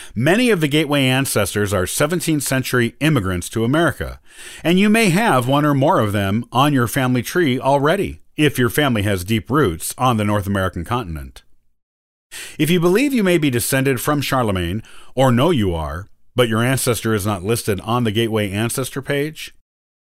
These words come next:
you will have more genealogical work to do, since you will have to prove each generation until you either come across a historical person known to be descended from Charlemagne, or until you reach Charlemagne himself. This means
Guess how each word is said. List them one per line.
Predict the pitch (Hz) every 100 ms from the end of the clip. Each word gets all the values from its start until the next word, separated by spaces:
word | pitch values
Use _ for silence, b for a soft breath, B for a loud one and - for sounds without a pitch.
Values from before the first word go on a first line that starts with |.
| _
you | 143
will | 165
have | 151 151
more | 135 147 196
genealogical | 165 175 170 156 131 127 131 135
work | 107 92
to | -
do, | 120 120 107 98 - _ _
since | - 143 135
you | 143
will | 131
have | 147 -
to | 135
prove | - 165 156 110 104 -
each | 139 147 -
generation | 127 131 123 123 120 98 87
until | 107 113 139
you | 123 120
either | 117 120 104
come | 127
across | 120 123 117 110 -
a | 104
historical | 95 - 107 120 127
person | 185 220 220 117 104 B B B
known | 117 120 127
to | 110
be | 110
descended | 87 - 127 104
from | 82 87
Charlemagne, | 151 196 117 78 71 82 - _ _ -
or | 190 156 131 b b b
until | 139 135
you | 147 127
reach | 123 131
Charlemagne | - 139 131 110 92
himself. | 92 - 123 117 95 _ _ _ _ _ _ _
This | 120 170 -
means | 180 131 113 131 -